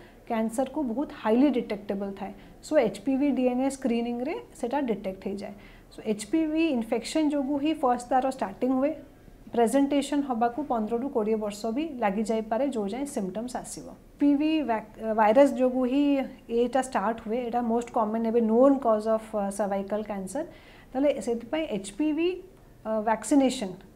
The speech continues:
ଗୋଟେ ଏଚ୍ ପି ଭି ଭାଇରସ୍ ଏଗେନ୍ଷ୍ଟରେ ଭ୍ୟାକ୍ସିନେସନ୍ ଆଭେଲେବଲ୍ ଅଛି।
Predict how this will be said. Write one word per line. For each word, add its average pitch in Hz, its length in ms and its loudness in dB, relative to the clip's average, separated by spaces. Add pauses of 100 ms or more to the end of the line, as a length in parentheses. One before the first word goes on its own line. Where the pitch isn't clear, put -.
ଗୋଟେ 233 160 0
ଏଚ୍ 226 160 -2
ପି 269 100 0
ଭି 285 80 4
ଭାଇରସ୍ 254 360 2
ଏଗେନ୍ଷ୍ଟରେ 294 500 0
ଭ୍ୟାକ୍ସିନେସନ୍ 233 720 -4
ଆଭେଲେବଲ୍ 214 500 0
ଅଛି। 254 380 -6